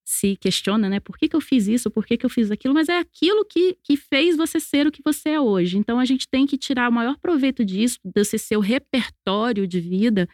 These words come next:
que isso vai compor você. E quando a gente fala de lifelong learner, isso, isso tá muito vinculado a um outro conceito que a gente fala do profissional T, que é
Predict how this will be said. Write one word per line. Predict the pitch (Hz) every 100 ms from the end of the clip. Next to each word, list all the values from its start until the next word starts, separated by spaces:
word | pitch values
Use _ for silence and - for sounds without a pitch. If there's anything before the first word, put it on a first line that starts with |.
| _ _ _ _ -
que | 269
isso | -
vai | 254 254
compor | 254 247 240
você. | 233 262 - 190 170 - _ _ _ _
E | -
quando | 294 311
a |
gente | 330 339
fala | - 302 269
de | 240
lifelong | 220 220 208 196
learner, | 185 190 233 220 190 - -
isso, | 214 - 240 -
isso | 214 - 240
tá | - 220
muito | 220 262 330 330
vinculado | 285 277 220 214 214
a |
um | 208
outro | 220 269
conceito | - 240 - 220 226
que | 220
a | 214
gente | 214 - -
fala | 208 220 226
do | 220
profissional | - 233 - 226 226 247
T, | - 247 247
que | - 262
é | 254 285